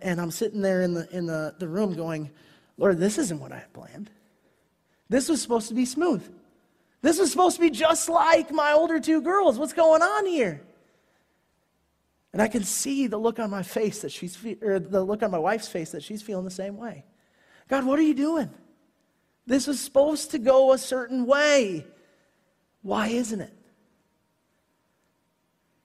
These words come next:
That's that moment that Peter was sitting in. What am I gonna do now that God is doing something different than what I had planned? Thankfully, Peter, this is one of those moments in Peter's life where we can go,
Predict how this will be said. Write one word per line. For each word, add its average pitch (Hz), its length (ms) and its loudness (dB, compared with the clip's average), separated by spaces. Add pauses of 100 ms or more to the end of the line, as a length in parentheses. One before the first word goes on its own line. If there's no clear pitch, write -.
(200)
That's 202 180 -6
that 190 160 -2
moment 180 340 -2
that 143 140 -6
Peter 175 260 -8
was 139 120 -12
sitting 185 280 -10
in. 117 200 -14 (1500)
What 214 300 -2
am 269 160 -2
I 262 140 -2
gonna 254 200 4
do 208 460 0
now 220 200 2
that 226 140 0
God 233 160 0
is 214 140 2
doing 247 260 -2
something 226 320 -4
different 202 300 -2
than 185 140 -6
what 180 120 -4
I 170 120 -4
had 165 260 -6
planned? 151 420 -12 (1160)
Thankfully, 202 540 -2
Peter, 220 400 -6
this 196 240 -4
is 208 120 0
one 196 220 2
of 220 60 2
those 208 240 2
moments 208 360 -2
in 180 80 -4
Peter's 190 340 -6
life 180 260 -4
where 160 100 -8
we 180 140 -2
can 185 160 -8
go, 160 300 0